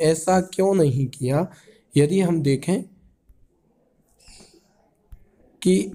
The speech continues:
ऐसा क्यों नहीं किया यहाँ पर, कि पहले यदि हम सीसी बॉन्ड को तोड़ते, that means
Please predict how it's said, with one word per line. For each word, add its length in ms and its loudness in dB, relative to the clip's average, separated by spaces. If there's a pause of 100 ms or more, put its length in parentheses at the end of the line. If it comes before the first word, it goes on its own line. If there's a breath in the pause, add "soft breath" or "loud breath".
ऐसा 360 0
क्यों 220 0
नहीं 300 2
किया 300 2
यहाँ 380 2
पर, 220 0
कि 140 -4
पहले 440 2
यदि 260 2
हम 180 2
सीसी 380 -4
बॉन्ड 280 2
को 180 0
तोड़ते, 460 2 (680 loud breath)
that 240 4
means 320 2